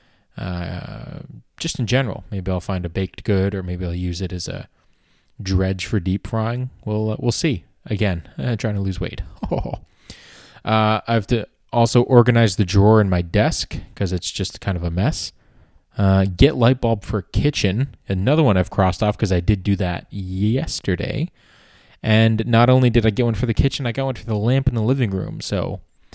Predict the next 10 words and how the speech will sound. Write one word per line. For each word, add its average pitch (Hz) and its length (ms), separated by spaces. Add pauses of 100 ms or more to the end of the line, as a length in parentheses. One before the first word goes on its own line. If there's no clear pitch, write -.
(1120)
my 147 120
apartment 123 520
is 98 520 (420)
illuminated. 98 920 (1600)
Uh, 113 200
change 139 300
oil 123 220
in 113 60
my 95 120
car. 160 640